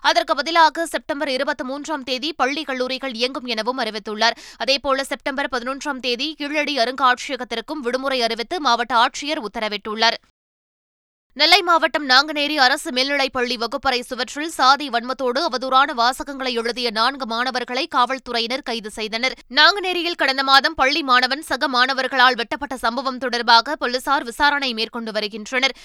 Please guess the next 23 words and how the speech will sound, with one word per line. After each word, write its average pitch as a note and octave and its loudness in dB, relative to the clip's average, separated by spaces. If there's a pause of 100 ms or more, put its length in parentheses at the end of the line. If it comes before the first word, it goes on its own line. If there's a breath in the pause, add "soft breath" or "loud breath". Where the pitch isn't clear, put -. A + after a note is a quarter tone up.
(100)
இந்நிலையில் C#4+ 2
நாங்குநேரியில் C#4+ 2
உள்ள B3+ 4
அரசு A#3+ 4
மேல்நிலைப் C4 0
பள்ளியில் B3 -2
படிக்கும் A#3 -4
மாணவர்கள் A#3 -2
சிலர் A#3+ -4
சாதிய C#4 4
வன்மத்தோடு B3 -4
வகுப்பறை C#4+ -2
சுவற்றில் C4 -10
சில A#3 -4
வாசகங்களை C4 0
எழுதி B3 -4
வைத்ததாக A3 2
பள்ளி C4+ -2
நிர்வாகம் A#3+ 0
சார்பில் A3+ -2
போலீசில் B3+ -6
புகார் A#3+ 0
அளிக்கப்பட்டது. A3 -6